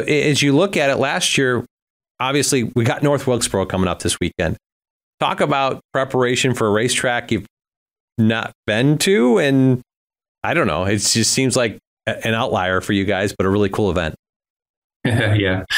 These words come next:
Speaker 2: Um, it's, it's a, it's an interesting place. Obviously, we went and did the, uh,
Speaker 1: Tire test.
Speaker 2: we did the test there. Um,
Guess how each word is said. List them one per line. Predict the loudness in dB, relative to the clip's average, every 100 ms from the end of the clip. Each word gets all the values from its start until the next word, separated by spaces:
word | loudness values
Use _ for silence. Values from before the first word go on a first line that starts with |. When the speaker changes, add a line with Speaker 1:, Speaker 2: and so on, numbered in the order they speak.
| -2 -2 -4 -4
Speaker 2:
Um, | -4 -2 -2 0 0 0 -4 _ -4
it's, | -2 0 -2
it's | -2 0 0
a, | 2 2 0 0 -2 -6 _ -2
it's |
an | 0
interesting | 0 0 0
place. | 0 0 0
Obviously, | 0 0 0
we | 2
went | 2 2
and | 2
did | 2 2 2
the, | 2 2 2
uh, | 2 0 -2 -4 -4
Speaker 1:
Tire | -2 -4
test. | -2 -2 0
Speaker 2:
we | 2
did | 2 2
the |
test | 0 0 0 0
there. | 0 0 -2 -4 -4
Um, | -2 0 -2 -2 0 2 2